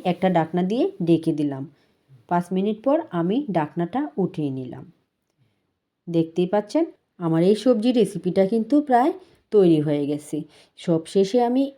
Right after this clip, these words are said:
এখানে দিয়ে দেব ধনেপাতা কুচি। যেহেতু শীতকাল, ধনেপাতা কিন্তু দিলে যে কোনো তরকারিতে, সবজিতে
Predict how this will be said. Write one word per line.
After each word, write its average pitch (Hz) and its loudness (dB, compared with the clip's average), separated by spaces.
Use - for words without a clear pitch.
এখানে 190 0
দিয়ে 233 2
দেব 262 2
ধনেপাতা 151 0
কুচি। 151 -12
যেহেতু 190 2
শীতকাল, 208 0
ধনেপাতা 170 0
কিন্তু 247 0
দিলে 226 -2
যে 220 2
কোনো 185 0
তরকারিতে, 240 -2
সবজিতে 214 -2